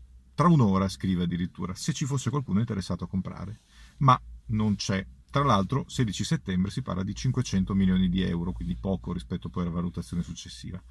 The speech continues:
Il diciassette settembre Repubblica ritorna sul suo articolo di luglio e parla che ci sono interessi da parte degli arabi o dei sauditi o degli emirati o dei qatarioti, insomma quella parte di mondo là.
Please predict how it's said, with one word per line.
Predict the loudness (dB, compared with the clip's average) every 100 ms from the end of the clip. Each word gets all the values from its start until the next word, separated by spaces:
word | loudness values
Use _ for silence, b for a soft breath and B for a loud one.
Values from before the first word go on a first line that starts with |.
| B B B B
Il | 2
diciassette | 4 4 4 4 4
settembre | 2 0 4 6 8 6
Repubblica | 6 6 4 4 4 4
ritorna | 4 4 4 4 2
sul | 0 -2 -4
suo | -2
articolo | -2 0 0 0
di | 2
luglio | 2 4 4
e | 4
parla | 4 4 2
che | 0
ci | -2
sono | 0
interessi | 2 2 0 0 -2
da | 0
parte | -2 -2
degli | -2 2
arabi | 4 4 4 4 2
o |
dei | 2 0
sauditi | 0 0 2 2 2 2 4
o | 4 4 4 4
degli | 2 2 2 2
emirati | 2 2 4 4 4 2
o | 0
dei | 0
qatarioti, | -2 0 0 2 0 -2
insomma | -4 -4 -4
quella | -2 -2
parte | 0 -2 0
di | 2
mondo | 4 6 4 4
là. | 0